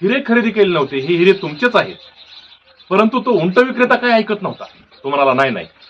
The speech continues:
तुम्हाला बक्षीस म्हणून यातला एक हिरा घ्यावाच लागेल." त्यावेळेस तो उंटाचा व्यापारी म्हणाला, "अहो, ज्यावेळी मी हे हिरे परत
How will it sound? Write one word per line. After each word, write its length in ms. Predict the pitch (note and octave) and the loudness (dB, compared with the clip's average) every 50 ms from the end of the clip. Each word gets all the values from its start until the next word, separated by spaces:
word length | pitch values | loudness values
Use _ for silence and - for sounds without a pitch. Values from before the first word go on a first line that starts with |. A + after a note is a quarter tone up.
| _ _ | _ _
तुम्हाला 260 | - G3+ A3 A3+ A3+ | 0 2 4 4 4
बक्षीस 400 | G#3 - E3 E3 - - C4 G3+ | 4 2 -2 -8 -4 -6 -4 0
म्हणून 200 | G3 G3+ G3+ G3+ | 2 2 4 4
यातला 260 | G3 F#3 F3+ F3+ F#3 F#3+ | 4 2 2 0 0 0
एक 160 | F#3+ F#3 F#3 | 0 0 -2
हिरा 220 | - C3 C3+ D#3 | -4 0 0 0
घ्यावाच 400 | D3 A#2 A2+ G2+ A2+ C#3 E3 D#3+ | 0 -2 -6 -2 -2 -2 -2 -2
लागेल." 240 | C3 G#2 F#2 - - - _ _ - - - - - _ - - - - - - - - - - - | -4 -8 -8 -8 -16 -20 _ _ -20 -20 -20 -20 -20 _ -20 -20 -20 -20 -20 -20 -20 -20 -20 -16 -6
त्यावेळेस 460 | - C3 C3+ C#3+ C#3+ C3+ D3 D3+ - - | 0 0 0 2 2 0 0 0 -2 -2
तो 60 | C#3 | 0
उंटाचा 360 | B2+ B2 B2 A#2+ C#3 C3+ C#3 | 0 0 0 -2 -4 -2 0
व्यापारी 360 | C3+ B2 A2 - - C3 C3+ | 0 0 0 0 -2 -2 -2
म्हणाला, 360 | C3 B2 B2 C3 C#3 A#2+ E2+ D#2 - - - - - - - - - | 0 0 0 0 0 0 -2 -4 -8 -16 -20 -20 -20 -20 -20 -20 -12
"अहो, 200 | - A2 B2 E3+ | -10 -6 -4 -4
ज्यावेळी 760 | E3+ A2+ A#2 C3 C3+ D3+ E3 E3 D3 C#3 C#3 C#3+ C#3+ C#3+ C#3 - - - _ _ _ _ D3+ | -4 -2 0 0 2 2 2 2 2 2 0 0 -2 -6 -8 -12 -16 -20 _ _ _ _ -8
मी 120 | E3+ G3 G#3 | -4 -4 -2
हे 300 | G#3+ F3+ D#3 F3 G3 G3+ | -4 0 4 6 6 6
हिरे 420 | E3 B2 C#3 D3+ F3+ G3+ G3+ - | 6 4 0 4 6 6 6 6
परत 300 | - - - F#3 A3 B3 | 4 -2 -2 0 0 0